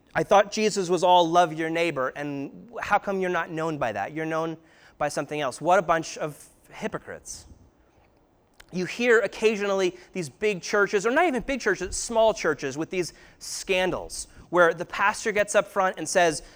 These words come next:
you know, "You can't have your hand in the cookie jar. Cookies are bad for you. Taking cookies are really bad for you." Meanwhile, he has his hand in the cookie jar.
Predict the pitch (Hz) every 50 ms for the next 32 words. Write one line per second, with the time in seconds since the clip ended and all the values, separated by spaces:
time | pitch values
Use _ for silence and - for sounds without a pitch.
0 | _ _ 170 180 175 156 151 - 156 165 175 - - - - 214 202 208 208 -
1 | 165 185 185 156 165 170 175 185 180 170 165 165 165 156 - 170 139 - 131 110
2 | 113 95 82 80 - _ _ _ _ _ _ - 214 202 - 202 180 147 170 147
3 | 113 110 165 160 175 208 202 - 226 220 214 220 220 202 - - - - - 196
4 | 196 196 226 208 180 - 208 196 - 196 190 - - - - 165 156 170 185 185
5 | 165 151 156 156 147 139 - 151 143 147 - - - - - - _ _ _ _
6 | - 185 226 214 185 170 160 143 - - _ - - - 254 247 220 - 196 190
7 | 190 175 - 180 196 185 160 - - 185 185 180 156 147 151 - 156 151 143 135
8 | - 160 139 - 120 92 95 85 73 76